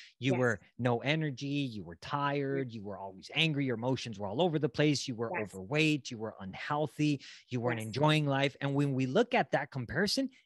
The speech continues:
Speaker 1: it's the exact same thing, very similar to your dad.
Speaker 2: Yes.
Speaker 1: And so that stems from, again, your life in all those areas were being impacted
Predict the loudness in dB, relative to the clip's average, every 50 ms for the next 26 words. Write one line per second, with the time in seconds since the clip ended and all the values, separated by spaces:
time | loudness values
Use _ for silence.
0 | _ _ 2 2 2 2 2 0 -2 -2 -2 -2 -4 0 2 2 2 2 2 2
1 | 2 2 4 4 4 4 6 6 4 4 4 4 4 4 6 8 8 8 8 6
2 | 4 2 0 0 2 2 4 4 4 4 4 2 -2 -4 -6 -10 _ _ _ _
3 | _ _ -8 -8 -8 -8 -10 -14 -18 _ _ _ _ _ _ _ _ _ _ _
4 | _ _ 0 2 4 4 4 4 6 6 8 6 6 6 4 4 4 4 0 -4
5 | -6 -6 -4 -4 -2 0 2 2 4 4 4 2 2 0 2 2 4 4 4 2
6 | 0 -2 _ _ -8 -6 2 6 6 6 8 6 2 2 0 -2 -6 _ _ _
7 | _ _ _ _ _ -10 -6 0 4 8 8 8 8 8 6 4 2 2 2 4
8 | 4 4 4 4 4 0 0 0 -2 0 2 2 2 2 2 0 2 0 0 0
9 | 2 2 2 2 2 2 4 4 2 4 4 2 4 4 4 2 0 0 -2 -2
10 | 0 -2 -4 -4 -6 _ -2 0 0 0 0